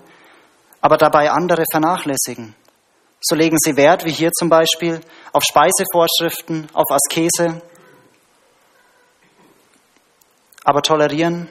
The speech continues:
ihren Zorn, ihre Lieblosigkeit. Das ist wie wenn jemand sagt,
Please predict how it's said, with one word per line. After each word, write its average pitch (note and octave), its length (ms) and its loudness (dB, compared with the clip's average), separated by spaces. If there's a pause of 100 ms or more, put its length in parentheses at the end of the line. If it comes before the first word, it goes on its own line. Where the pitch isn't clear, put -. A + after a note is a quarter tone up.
(260)
ihren D3+ 160 0
Zorn, E3 400 -6 (720)
ihre C#3+ 160 0
Lieblosigkeit. C#3+ 840 -4 (2500)
Das D#3+ 140 2
ist E3 160 -2
wie G#3 100 0
wenn G3 140 4
jemand E3 280 2
sagt, E3 320 2